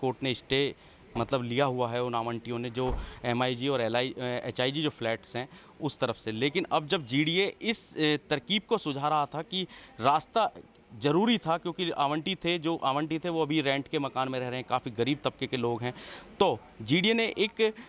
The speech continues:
अ, फैसला किया कि इन्हें रास्ता तब तक दे दिया जाए, जब तक वो मामला लंबित रहे, जिस तरह से हमारी बात हुई है। लेकिन अब क्या आपको लगता है कि ये अभी भी भेदभाव का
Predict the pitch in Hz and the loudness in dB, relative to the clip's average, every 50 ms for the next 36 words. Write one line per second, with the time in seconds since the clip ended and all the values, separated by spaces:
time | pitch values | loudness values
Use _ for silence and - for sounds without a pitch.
0 | - - - 147 147 139 - - 151 160 160 - 220 214 - - 170 185 190 185 | -12 -4 0 0 0 0 0 0 0 0 2 2 0 0 0 0 -2 -2 -2 -2
1 | 202 196 196 196 170 147 147 151 - - 185 180 - - 180 170 - - 220 175 | -2 -2 -2 2 2 2 2 2 0 -2 -4 -4 -2 -2 -2 0 0 -2 -2 0
2 | 165 170 160 160 165 156 160 175 190 165 151 147 - 180 160 165 165 151 139 131 | 0 0 0 0 0 0 0 0 -2 -2 -6 -6 -4 -6 -4 -2 0 2 2 2
3 | 127 135 185 208 175 139 127 123 110 - 98 101 92 - - - - - 117 165 | 2 0 -2 -2 -2 -2 -2 -2 -4 -6 -8 -10 -10 -12 -16 -20 -12 -2 -2 -2
4 | 170 - 190 175 165 185 185 170 170 175 175 131 123 113 107 - 107 104 107 110 | 0 2 0 0 2 2 2 2 2 2 2 2 0 0 0 -4 -8 -8 -8 -6
5 | 113 131 165 160 226 233 - - _ - 190 196 - - - 151 131 107 - - | -2 -2 -2 0 -2 -4 -4 -4 _ 2 2 2 0 -2 -2 -2 -2 -2 0 0
6 | 143 165 - - 202 180 175 180 - - 208 208 208 208 - 226 175 147 160 190 | 0 0 0 0 0 0 0 -2 -2 -2 -2 -2 -2 -2 -4 -4 -4 0 0 2
7 | 202 - - 170 147 156 185 180 226 190 147 156 175 185 160 165 170 180 175 - | 2 2 0 -2 -2 -2 -2 0 -2 -2 0 0 0 0 0 0 0 -2 0 -2
8 | 202 202 | -2 -4